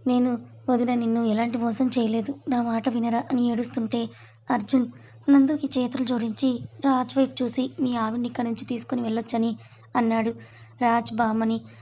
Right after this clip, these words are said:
రాశి గారిని చూసి కింద అర్జున్ దగ్గర కూర్చొని ఉన్న నందుని పై తన భుజం మీద చేయి వేసి, "రత్నబామ్మ ని చూస్తూ వెళ్ళి వస్తామని" చెప్పి, రాశి గారికి కూడా చెప్పి,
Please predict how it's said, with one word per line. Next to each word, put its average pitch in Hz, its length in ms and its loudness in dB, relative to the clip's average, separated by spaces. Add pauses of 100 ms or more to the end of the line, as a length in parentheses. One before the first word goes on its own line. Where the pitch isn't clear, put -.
(140)
రాశి 226 300 2
గారిని 233 240 -2
చూసి 233 280 -2
కింద 226 280 -2 (480)
అర్జున్ 240 300 0
దగ్గర 233 220 0
కూర్చొని 240 400 -2
ఉన్న 226 260 0
నందుని 233 460 0
పై 226 200 -2 (540)
తన 240 160 -2
భుజం 233 260 -2
మీద 240 160 -2
చేయి 226 240 0
వేసి, 220 300 -2 (460)
"రత్నబామ్మ 226 540 0 (540)
ని 254 120 -4
చూస్తూ 247 360 -2 (360)
వెళ్ళి 240 260 0
వస్తామని" 226 480 0
చెప్పి, 233 320 -2 (100)
రాశి 226 360 -2
గారికి 226 260 0
కూడా 226 160 -2
చెప్పి, 233 320 -2